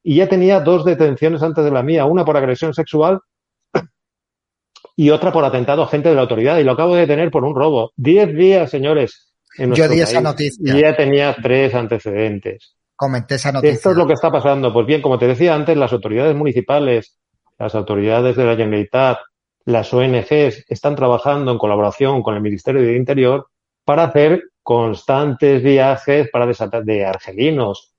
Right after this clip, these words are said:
Speaker 1: y lo están trayendo invitados hasta, eh, a escondidas hasta la ciudad de Valencia para, con el fin solidario, entre comillas, de desatascar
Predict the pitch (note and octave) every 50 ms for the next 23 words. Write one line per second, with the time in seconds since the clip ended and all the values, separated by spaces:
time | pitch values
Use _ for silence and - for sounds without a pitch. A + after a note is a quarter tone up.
0 | _ _ _ _ _ _ _ - G#2+ - F#2+ F#2+ - - A#2+ A2+ A#2 A#2+ B2+ C#3
1 | C#3+ C#3 B2 A#2 A2 A2+ A2 G#2 G#2 G2+ G#2 G2 - B2+ D3+ D#3+ D3 B2 A#2 G#2+
2 | G#2 - - G#2+ G#2 G#2 G2+ - - C3 A2+ G#2+ G2 F2+ G2 G2+ F#2+ - - A2
3 | G2 G2 G2 C#3 D#3+ D3+ C#3+ B2 B2 F#2 F#2 G2 - - A2 G2+ G2+ G#2 - -
4 | G#2+ G2 G2 G#2 G#2+ A2+ A#2 A2+ A2 B2 C3 C3+ D3 E3 F3 F3 D#3+ D3 C3 -
5 | - C#3+ C#3 C#3+ D#3 D#3+ - _ _ _ _ _ _ _ _ - D#3 D3 D3 D3
6 | E3 F3+ F3 - - - _ _ _ _ _ _ _ - - - - G2 - _
7 | - - C3 C3 C#3 C#3+ D3+ D3+ D3 B2 - - - C#3 B2+ B2 A#2+ A#2 A2+ C3
8 | D3+ - - C3 A2+ G2+ F#2+ A2 B2 B2 E3 D#3+ D3 C#3 C3+ C3+ C#3 C#3+ C#3+ C3
9 | B2 C3+ C#3+ B2+ A2+ G2+ - - A#2+ - D#3 C3+ - - - A#2+ B2 C3 C3+